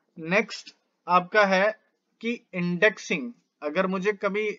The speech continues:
एक नेक्स्ट टॉपिक जो है वो आएगा, that will be कि इंडेक्सिंग अगर मुझे करनी है। इंडेक्सिंग basically क्या है कि मेरे को कोई भी एलिमेंट जो है लिस्ट का वो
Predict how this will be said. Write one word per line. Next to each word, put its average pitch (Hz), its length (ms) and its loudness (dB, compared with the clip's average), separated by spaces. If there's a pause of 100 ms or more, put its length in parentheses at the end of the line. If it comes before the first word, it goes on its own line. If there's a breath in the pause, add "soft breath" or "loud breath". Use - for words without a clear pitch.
एक 170 200 -6
नेक्स्ट 175 280 -6
टॉपिक 175 300 -2
जो 180 140 -4
है 170 180 -2
वो 175 200 -4
आएगा, 165 380 2 (340)
that 165 180 0
will 180 180 0
be 202 160 -2 (380)
कि 196 100 -12 (100)
इंडेक्सिंग 190 640 -2
अगर 185 220 2
मुझे 175 320 -4 (580)
करनी 156 360 0
है। 120 180 -8 (480)
इंडेक्सिंग 240 580 -4
basically 233 520 -2
क्या 190 200 2
है 170 200 -2 (100)
कि 233 220 -6 (120)
मेरे 185 240 0
को 233 180 0
कोई 208 240 0
भी 220 160 2
एलिमेंट 185 580 0
जो 185 120 -2
है 170 200 0 (120)
लिस्ट 165 380 -4
का 175 160 4
वो 180 180 -4